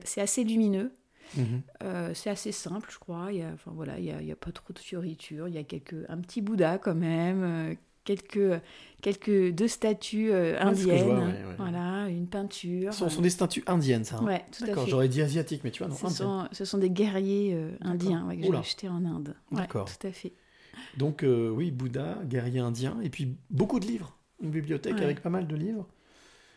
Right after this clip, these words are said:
Speaker 2: Qui forcément, euh, ben, ça fait partie aussi de, de, de ton métier, de, de
Speaker 1: Mm.
Speaker 2: te, de te, de te cultiver, de te renseigner, de t'actualiser peut-être sur les
Speaker 1: Bien
Speaker 2: choses
Speaker 1: sûr.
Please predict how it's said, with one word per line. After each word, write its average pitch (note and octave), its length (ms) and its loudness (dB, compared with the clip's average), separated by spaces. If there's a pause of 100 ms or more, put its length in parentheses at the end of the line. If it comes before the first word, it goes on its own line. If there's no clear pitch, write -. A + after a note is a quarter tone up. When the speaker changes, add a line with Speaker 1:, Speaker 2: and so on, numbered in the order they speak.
(320)
Speaker 2:
Qui - 100 -14
forcément, C3+ 540 -4
euh, A2 340 -6
ben, B2 140 -8
ça A#2+ 140 -12
fait B2+ 80 -10
partie - 280 -10
aussi C#3+ 220 -6
de, C3 140 -6
de, B2 580 -8 (120)
de B2+ 120 -8
ton A#2+ 180 -8
métier, G#3+ 440 -2
de, B2+ 180 -2
de A#2 160 -4
Speaker 1:
Mm. F#3 60 0
Speaker 2:
te, D#3 100 -4 (460)
de C3 80 2
te, B2+ 180 -4
de A#2+ 420 -6
te B2 120 -8
cultiver, C#3 480 0
de F3+ 80 -2
te - 240 -6
renseigner, C3 800 2
de C3 140 -2
t'actualiser C#3 840 0
peut-être - 380 -10
sur - 120 -6
les B2 100 0
Speaker 1:
Bien F3+ 80 0
Speaker 2:
choses C3 180 2
Speaker 1:
sûr. F#3 100 -8